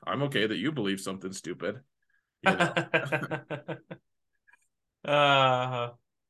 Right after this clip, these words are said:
Speaker 1: So,
Speaker 2: yeah.
Speaker 1: yeah, I, I was pretty pleased, though, for sure.
Speaker 2: <laughs> Um, but anyway, so, um,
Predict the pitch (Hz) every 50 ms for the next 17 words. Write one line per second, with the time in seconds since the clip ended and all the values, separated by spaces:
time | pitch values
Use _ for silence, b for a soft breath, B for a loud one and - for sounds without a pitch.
0 | _ _ _ _ _ _ _ _ _ _ _ _ _ _ _ _ _ - - -
1 | - 104 107 110 104 98 104 113 117 - - _ _ - - - 71 55 78 90
2 | - - 90 95 82 73 - - - - - - - - - - - - - -
3 | 76 80 - - - - - - - - 58 - 110 - _ _ _ _ _ _
4 | - 196 - - - 165 - - - 160 143 - _ _ _ _ b b b b
5 | b b _ _ _ _ _ - - 151 147 143 139 135 135 135 131 127 127 131
6 | - _ _ _ _ _ _ _ _ _ _ _ _ _ _ _ _ _ _ _
7 | _ _ _ _ _ _ _ _ _ _ _ _ _ _ _ _ _ - - _
8 | _ - 190 175 147 - - 170 175 170 151 131 117 110 110 107 - - - 160
9 | 151 147 147 147 143 139 135 135 139 - - _ _ _ _ _ _ _ - 139
10 | 139 135 135 131 131 131 127 123 123 117 127